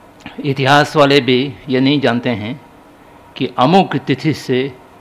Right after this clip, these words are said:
अमुक धर्म प्रारंभ हुआ। ऐसा लगता है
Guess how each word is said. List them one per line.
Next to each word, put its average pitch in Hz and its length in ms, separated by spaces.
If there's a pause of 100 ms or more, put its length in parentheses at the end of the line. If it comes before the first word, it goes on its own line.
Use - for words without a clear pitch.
अमुक 151 340
धर्म 117 380
प्रारंभ 104 520
हुआ। 90 440 (2500)
ऐसा 139 240
लगता 147 380
है 113 360